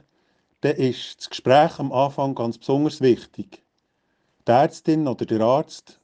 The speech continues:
und alle anderen Behandelnden müssen möglichst präzise wissen, was los ist. Eine gute Anamnese ist eine wichtige Voraussetzung für eine wirksame Behandlung.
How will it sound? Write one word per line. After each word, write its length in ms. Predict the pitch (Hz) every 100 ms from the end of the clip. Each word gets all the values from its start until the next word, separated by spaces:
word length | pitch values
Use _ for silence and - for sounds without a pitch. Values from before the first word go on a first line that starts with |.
| _
und 180 | 110 107
alle 360 | 127 160 170
anderen 440 | 127 156 165 160 151
Behandelnden 760 | 123 113 139 151 156 151 151
müssen 400 | 135 123 - 120
möglichst 380 | 131 139 156 -
präzise 520 | 117 113 - 143 139
wissen, 320 | 139 156 -
was 180 | 123 110
los 320 | 113 117 127
ist. 360 | 123 104 - - _ _ _ _ _ _ _ _ _ _ _ _ _ -
Eine 120 | 120
gute 460 | - 165 185 175 156
Anamnese 720 | 123 107 117 147 175 - 117
ist 160 | 110 -
eine 100 | 120
wichtige 480 | 139 170 - 165 156
Voraussetzung 840 | 156 151 151 - 165 120 - 107
für 140 | - 127
eine 180 | 127 120
wirksame 560 | 131 131 - 127 131
Behandlung. 600 | 139 120 127 104 90 95